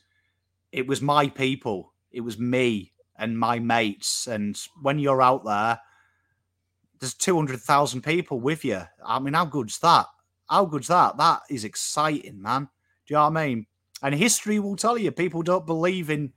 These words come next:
in the victor. Do you know what I mean? There was a little, little island we all live on now.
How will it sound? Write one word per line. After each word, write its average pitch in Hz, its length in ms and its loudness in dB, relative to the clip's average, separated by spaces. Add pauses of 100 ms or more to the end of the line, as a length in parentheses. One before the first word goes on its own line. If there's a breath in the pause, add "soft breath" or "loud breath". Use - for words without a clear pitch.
(340)
in 156 140 -2
the 147 80 -4
victor. 139 580 -2 (280)
Do 151 60 -10
you 147 80 -2
know 156 80 -2
what 156 100 0
I 151 120 2
mean? 123 220 -10
There 135 100 -6
was 139 280 -2 (380 soft breath)
a 135 80 2
little, 156 380 4
little 175 280 4
island 170 400 6
we 135 120 0
all 151 160 2
live 147 160 -2
on 139 140 0
now. 135 440 2